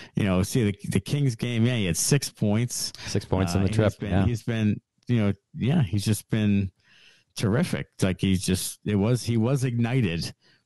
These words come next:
Speaker 1: by whatever happened there. It was, it, it may have been sort of a, he was waiting for something to really piss him off
Speaker 2: Mm-hmm.
Speaker 1: <laughs> to get him going, and that, that did. So Bruins are reaping the benefits for sure.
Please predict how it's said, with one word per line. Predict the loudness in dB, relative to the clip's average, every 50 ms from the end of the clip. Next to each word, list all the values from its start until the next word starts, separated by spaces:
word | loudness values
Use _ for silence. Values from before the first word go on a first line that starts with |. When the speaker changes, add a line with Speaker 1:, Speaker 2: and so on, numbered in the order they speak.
| _ -6
Speaker 1:
by | -2 0 2
whatever | 2 2 2 2 2 2
happened | 2 0 -2 -2 -2 0 0 0 0
there. | 0 0 2
It | 2 2
was, | 2 0 0 -2
it, | -4 -4 -4 -2
it | -2 0 2
may | 2 2 2
have | 0 0 0
been | 0 0 0
sort | -2 -2 0 0 2
of | 2 0 0
a, | 0 0 2 2 2 0 -2 -6 _ _ -20 -20 -20 -20 -20 -20 -20 _ _
he | -2 0
was | 0 0 0 0
waiting | 0 0 0 0 0 0 2
for | 2 2
something | 2 2 0 -2 0 0 0
to | 2 2
really | 2 2 2 2 0 0 0
piss | 0 0 0 0 0
him | 0 0 2
off | 2 2 2 2 0 0 -2 -2
Speaker 2:
Mm-hmm. | 0 2 2 2 2 2 0 -2 -4
Speaker 1:
<laughs> | -8 _ -4
to | -2 0
get | 0 2 2
him | 2 2
going, | 2 2 0 2 2 2 2
and | 0 0 0 0
that, | 0 -2 -4 -4 -2
that | 0 0 0 0 -2
did. | -2 0 0 0 0 0
So | 0 0 2 2 2 2 0 -2 _ -20 -20 -20 -20 _ _ _ _ -4
Bruins | -2 0 0 0 2
are | 2
reaping | 2 2 2 0 0 0 2
the | 2
benefits | 0 0 0 0 0 0 -2 -4 -2 0
for | -2 -2
sure. | 0 -2 -6 -8